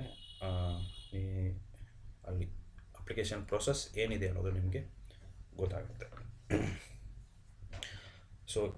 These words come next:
ಇಷ್ಟು ಇವತ್ತಿನ video. Video useful ಆಗಿದೆ ಅಂದ್ಕೊಳ್ತೀನಿ. ಏನೋ ನನಗೆ ಗೊತ್ತಿರೋಷ್ಟು ನಾನು,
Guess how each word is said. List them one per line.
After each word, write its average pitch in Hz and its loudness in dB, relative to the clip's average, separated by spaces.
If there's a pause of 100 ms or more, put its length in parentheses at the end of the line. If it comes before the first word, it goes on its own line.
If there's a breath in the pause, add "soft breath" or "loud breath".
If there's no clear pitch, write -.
(160)
ಇಷ್ಟು - 6
ಇವತ್ತಿನ 101 2 (240)
video. 90 2 (380)
Video 92 4 (440)
useful 143 8
ಆಗಿದೆ 104 4
ಅಂದ್ಕೊಳ್ತೀನಿ. 92 2 (320)
ಏನೋ 120 2
ನನಗೆ 104 2
ಗೊತ್ತಿರೋಷ್ಟು 104 0
ನಾನು, 92 4